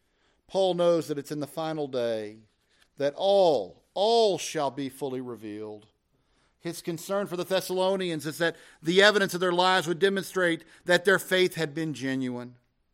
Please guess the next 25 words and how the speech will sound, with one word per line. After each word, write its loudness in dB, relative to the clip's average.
That's -10
what -6
Paul -4
means -10
when -8
he -12
says -12
he -10
wants -12
to -10
have -10
a -14
crown. -12
He -10
wants -14
the -14
crown -10
to -8
be -10
pure, 2
a -10
crown 0
of -4
victory, -4
because -4